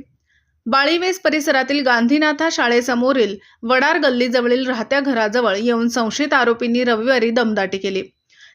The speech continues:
त्यानंतर फिर्यादी व त्याचा आत्तेभाऊ अमोल कुंदूर दोघे चहा पिण्यासाठी रविवारी रात्री पावणे बाराच्या सुमारास छत्रपती शिवाजी चौकात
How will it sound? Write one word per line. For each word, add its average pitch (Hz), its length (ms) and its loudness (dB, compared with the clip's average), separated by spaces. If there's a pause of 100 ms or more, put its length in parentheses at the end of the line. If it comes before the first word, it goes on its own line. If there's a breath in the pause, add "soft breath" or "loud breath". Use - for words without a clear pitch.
त्यानंतर 330 420 2
फिर्यादी 285 480 0
व 311 120 2
त्याचा 262 340 0
आत्तेभाऊ 277 440 2
अमोल 240 400 2
कुंदूर 269 440 0
दोघे 240 360 2
चहा 269 260 0
पिण्यासाठी 247 560 -2
रविवारी 262 500 2
रात्री 226 320 0
पावणे 233 340 0
बाराच्या 269 420 2
सुमारास 226 440 -2
छत्रपती 285 540 -2
शिवाजी 226 380 0
चौकात 226 380 0